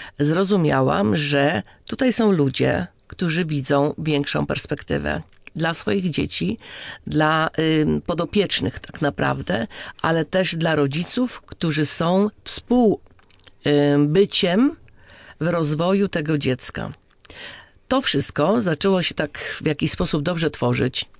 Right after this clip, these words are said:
Zawsze była dobra informacja o Ciechanowie. Zawsze, ym, słyszałam, ile się dzieje w tym przedszkolu. Przyjechałam następny raz.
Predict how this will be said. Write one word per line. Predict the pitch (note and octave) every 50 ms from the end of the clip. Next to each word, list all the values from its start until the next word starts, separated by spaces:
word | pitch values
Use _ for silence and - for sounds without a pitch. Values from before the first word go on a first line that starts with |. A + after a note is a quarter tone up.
| - - -
Zawsze | E3+ F3 F3 - - E3
była | D#3 E3+ E3
dobra | D#3+ E3+ D#3+ E3 E3
informacja | D#3 D#3+ D3 - D#3 D3+ D#3 D3+ D3 D3 - C#3+ B2+
o | C3
Ciechanowie. | - - C3+ - C#3 C3+ B2 B2 B2+ B2+ B2 B2+ C3 - - - - - - - - - -
Zawsze, | D#3+ D3+ D#3+ E3+ E3 - - - - F3 E3 D#3+ D#3 D#3 - - -
ym, | D3+ D3+ D#3 D#3 D3+ D3+ D3+ C#3+ -
słyszałam, | C#3+ - - E3 - - F#3 F3 F3 E3 - -
ile | - E3+ E3 D#3+
się | C#3+ - E3
dzieje | D3+ C#3+ E3 E3+ D#3+ D3+ C#3+
w | C#3+ -
tym | - C#3 C#3
przedszkolu. | - - C3 - - - C#3 A#2+ A#2+ B2 B2+ - D3+ - - - - - - - -
Przyjechałam | - - E3 D#3+ - - E3 D#3+ D#3+
następny | F#3+ G3+ G#3 - - - - A#3+ A3 - - D3+
raz. | - - - - - - - -